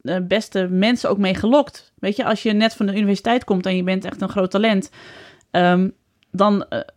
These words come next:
gaat het niet om het salaris, want dat is overal toch wel goed waarschijnlijk dan voor jou. Maar dan gaat het om die secundaire arbeidsvoorwaarden. En dus daar moeten ze nou allemaal wat meer aan doen.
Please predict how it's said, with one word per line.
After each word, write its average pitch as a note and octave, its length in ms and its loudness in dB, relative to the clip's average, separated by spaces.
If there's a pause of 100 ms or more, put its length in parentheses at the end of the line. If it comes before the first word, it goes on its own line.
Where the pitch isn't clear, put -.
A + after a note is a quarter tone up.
(460)
gaat G3 260 0
het F#3+ 100 -8
niet A3+ 140 4
om G3+ 60 2
het F#3+ 120 0
salaris, G#3+ 540 2
want G3 140 -2
dat G3 120 -6
is G3 120 0
overal G3 380 4
toch F3+ 200 -4
wel D3+ 280 0
goed - 280 -2
waarschijnlijk D#3+ 460 -2
dan D#3+ 200 0
voor D#3 200 -4
jou. D3+ 260 -2
Maar F#3 100 -2
dan G3 80 -4
gaat A3+ 200 0
het - 100 -12
om E3 60 -2
die E3+ 80 0
secundaire E3+ 460 0
arbeidsvoorwaarden. D3 880 0
En D3+ 200 -6 (480)
dus D#3+ 220 -10
daar E3 220 0
moeten E3+ 180 -4
ze D#3+ 80 -4
nou D3+ 120 0
allemaal D#3+ 200 -2
wat D#3+ 100 -6
meer E3+ 160 -2
aan F3+ 100 -2
doen. F#3+ 180 -2